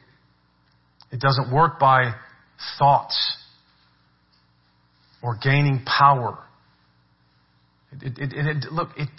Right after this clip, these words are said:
it's irrelevant what we wish would happen. I wish for things to change also. You might think I don't because of the way that I talk, but I promise you, I very much do. But this is not the way of Christ. The way of Christ is not search and destroy.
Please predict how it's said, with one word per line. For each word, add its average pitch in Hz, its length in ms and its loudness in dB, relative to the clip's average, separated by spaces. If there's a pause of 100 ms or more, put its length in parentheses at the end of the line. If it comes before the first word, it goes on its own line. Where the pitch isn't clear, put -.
it's - 220 -6
irrelevant 143 800 0
what 131 260 2
we 131 140 -2
wish 123 380 -2
would 120 100 -4
happen. 110 380 0
I 131 320 4
wish 143 340 0 (840)
for 147 200 2
things 139 240 2
to 123 260 -2
change 131 180 0
also. 131 480 0
You 127 120 -2
might 143 300 4
think 147 160 0
I 123 160 2
don't 147 260 2
because 135 220 -2
of 117 60 -6
the 127 40 -2
way 131 120 0
that 127 100 2
I 117 80 0
talk, 151 320 2
but 123 100 0
I 127 80 4
promise 151 500 2
you, 113 100 -6 (300)
I 139 200 6
very 156 240 6
much 135 180 2 (120)
do. 143 200 2 (1400)
But 127 160 -4
this 170 180 0
is 175 140 -2
not 147 260 4
the 131 80 -4
way 127 280 0
of 101 100 -8
Christ. - 480 -4 (2000)
The 120 60 -10
way 160 120 4
of 175 80 0
Christ 156 380 2
is 127 100 -2
not 151 200 4
search 151 320 0
and 135 100 -2
destroy. 110 480 -4